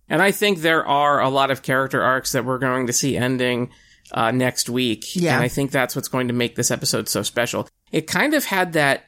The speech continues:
Speaker 1: anticipation of a big battle that that kind of calm before the storm.
Speaker 2: Yeah.
Speaker 1: And it was very reminiscent of the build-up to the Helm's Deep battle in Lord of the Rings,
Speaker 2: Mm-hmm.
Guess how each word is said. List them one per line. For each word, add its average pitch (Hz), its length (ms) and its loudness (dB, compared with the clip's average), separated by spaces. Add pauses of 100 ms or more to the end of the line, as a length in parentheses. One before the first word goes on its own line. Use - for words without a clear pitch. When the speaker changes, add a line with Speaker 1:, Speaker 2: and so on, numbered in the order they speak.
(580)
Speaker 1:
anticipation 151 1080 0
of 127 140 0
a 131 60 0
big 127 300 -4
battle 113 560 0
that 123 360 0 (420)
that 143 180 0
kind 143 260 0
of 127 240 -2
calm 151 380 2
before 143 320 0
the 131 100 0
storm. 120 680 0
Speaker 2:
Yeah. 165 320 -2 (340)
Speaker 1:
And 143 160 2
it 139 60 0
was 135 160 0
very 175 300 2
reminiscent 139 720 2
of 123 320 2
the 127 80 -4
build-up 131 500 0
to 139 120 -4
the 120 100 0
Helm's 127 300 0
Deep 131 220 -2
battle 123 360 0
in 117 100 -2
Lord 123 180 2
of 120 60 0
the 120 80 0
Rings, 135 560 0
Speaker 2:
Mm-hmm. 180 200 -4